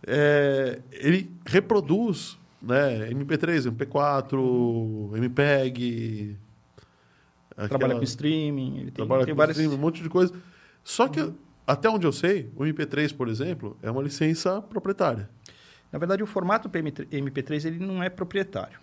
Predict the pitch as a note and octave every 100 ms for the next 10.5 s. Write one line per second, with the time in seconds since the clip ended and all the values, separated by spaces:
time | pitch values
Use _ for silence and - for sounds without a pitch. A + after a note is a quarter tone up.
0 | _ - C#3 A2 - D3 - B2+ A#2+ B2
1 | A#2+ A#2+ G#2+ C#3+ A#2+ C3 C3 C3 C#3 C#3+
2 | D3 D#3 C3+ E3+ D3 E3 D3+ D#3+ C3+ G3
3 | G3 G3+ G3+ G3+ - E3+ G3 G#3 G3+ G3
4 | F3 D#3 D#3+ A2+ A2 A#2+ A2+ E3+ D3 A#2
5 | A#2 A2+ D#3 G3 - G#3 F3 D#3+ F#3+ F#3
6 | G3+ A#3+ A#3+ F#3 - - C#4 D#4+ A3 G#3
7 | - - - E3+ D#3 B2+ B2+ - - -
8 | _ C3+ B2 A#2 C3+ B2+ C#3 F3 F3 -
9 | - E3+ E3 A#3 A#3 G3 G#3 F3+ - -
10 | G#3+ A3+ A3+ G#3+